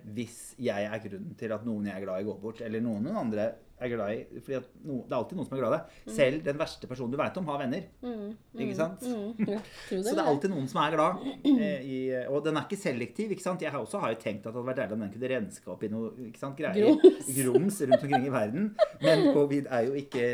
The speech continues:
Speaker 1: selektiv.
Speaker 2: Nei.
Speaker 1: Nei. Så det er ikke liksom, eh, ja, nei, den, den tar ikke bare i dumme, liksom. Den, de
Speaker 2: Nei.
Speaker 1: tar, eh, de, de har knekken på de verste. Nei, dette ble lystig.
Speaker 2: Dette ble, nå ble det god stemning her.
Speaker 1: <laughs> Ja, nei da, men jeg, jeg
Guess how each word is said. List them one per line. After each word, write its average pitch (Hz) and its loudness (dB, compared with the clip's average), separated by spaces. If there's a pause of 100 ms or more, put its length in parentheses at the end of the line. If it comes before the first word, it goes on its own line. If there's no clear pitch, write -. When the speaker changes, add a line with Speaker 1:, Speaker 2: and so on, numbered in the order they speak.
Speaker 1:
selektiv. 247 4
Speaker 2:
Nei. 226 -6
Speaker 1:
Nei. - -12 (880)
Så 160 -8
det 151 2
er 139 -2
ikke 196 -6
liksom, 143 -6
eh, 127 -4
ja, 156 -4 (100)
nei, 165 -4
den, 160 -2
den 156 -2
tar 147 0
ikke 156 -8
bare 120 0
i - -2
dumme, 104 -2
liksom. 107 -8
Den, 135 -8
de 131 -8
Speaker 2:
Nei. 123 -6
Speaker 1:
tar, 104 -6
eh, 107 -8 (300)
de, 135 -10
de 131 -8
har 120 -8 (120)
knekken 117 -8
på 110 -8
de 113 -4
verste. 110 -8
Nei, 156 -2
dette 143 -4
ble 254 0
lystig. 269 4 (320)
Speaker 2:
Dette 202 -2
ble, 240 4 (100)
nå 190 2 (140)
ble 254 6
det 254 0
god 214 4
stemning 165 0
her. 180 2 (200)
Speaker 1:
<laughs> 190 -10
Ja, 139 8 (180)
nei 117 2
da, 113 0
men 151 -2
jeg, 190 0
jeg 240 8